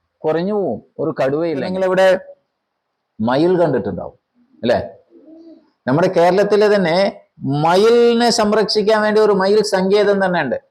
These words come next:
പാലക്കാട്ടിലെ ചൂളണൂർ, അതിനെക്കാട്ടിലെ പോപ്പുലേഷൻ പറമ്പിക്കുളത്ത്. ഇപ്പൊ നമ്മുടെ നെൽപ്പാടങ്ങളിലൊക്കെ മയിലുകൾ കയറാൻ തുടങ്ങി. മയിൽ നല്ല കാട് കണ്ടാ കയറും, കാരണം അവർക്ക് ഇഷ്ടംപോലെ ഭക്ഷണമുണ്ട്. But മയിലിന്റെ ഹാബിറ്റേറ്റ് അതല്ല.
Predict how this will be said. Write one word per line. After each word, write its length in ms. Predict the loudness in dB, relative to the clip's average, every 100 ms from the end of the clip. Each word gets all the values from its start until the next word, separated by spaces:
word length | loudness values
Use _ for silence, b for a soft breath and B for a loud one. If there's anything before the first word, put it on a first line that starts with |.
| _ _ _
പാലക്കാട്ടിലെ 600 | 0 2 2 0 2 2 2 0 -10 -8
ചൂളണൂർ, 420 | 0 2 2 0 -2 -6 -12 -4
അതിനെക്കാട്ടിലെ 440 | -2 0 0 0
പോപ്പുലേഷൻ 580 | 0 0 0 0 0 -2 -2
പറമ്പിക്കുളത്ത്. 520 | -2 -2 -4 -6 -10 _ _ _ b -2
ഇപ്പൊ 140 | 0
നമ്മുടെ 260 | 2 2 2
നെൽപ്പാടങ്ങളിലൊക്കെ 960 | 2 0 2 2 2 2 2 2 2 0 -4 -18 _ _ -8 -2
മയിലുകൾ 400 | 0 2 2 0
കയറാൻ 380 | 0 0 0 0
തുടങ്ങി. 300 | -2 -4 -10 _ _ _ _ -6
മയിൽ 280 | 0 2 2 2
നല്ല 180 | 2 2 2
കാട് 220 | 2 2
കണ്ടാ 200 | 2 0
കയറും, 340 | 0 0 -2 -6 _ _ _ _ _ _ _ _ -2
കാരണം 140 | 0
അവർക്ക് 300 | 0 0 -2
ഇഷ്ടംപോലെ 360 | -2 -4 -2 0
ഭക്ഷണമുണ്ട്. 640 | 0 -2 -4 -4 -6 -10 _ _ -4
But 140 | -2 -2 0
മയിലിന്റെ 540 | 0 0 0 0 -2 -14 -8
ഹാബിറ്റേറ്റ് 640 | -4 -2 -2 -2 -2 -4 -8 -6
അതല്ല. 520 | -2 0 0 -2 -4